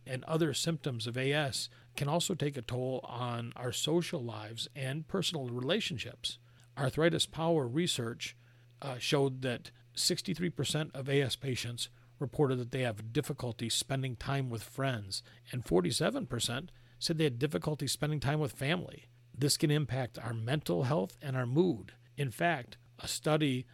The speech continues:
that was done in two thousand nineteen found that A S patients have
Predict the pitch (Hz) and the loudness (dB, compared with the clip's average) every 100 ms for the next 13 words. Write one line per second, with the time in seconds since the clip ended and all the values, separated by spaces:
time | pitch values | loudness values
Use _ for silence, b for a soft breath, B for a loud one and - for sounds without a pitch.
0 | - 135 135 120 123 135 131 120 165 147 | -6 -4 -4 -2 2 2 2 0 2 4
1 | 139 120 123 135 120 - 165 147 120 - | 2 0 -2 -2 -4 0 2 2 -2 -8
2 | - - 131 131 123 - - 143 139 143 | -8 -2 0 0 -2 -6 -4 0 0 0
3 | - - - 139 123 131 127 131 123 117 | -2 -4 -4 -4 -2 -4 -2 0 0 -2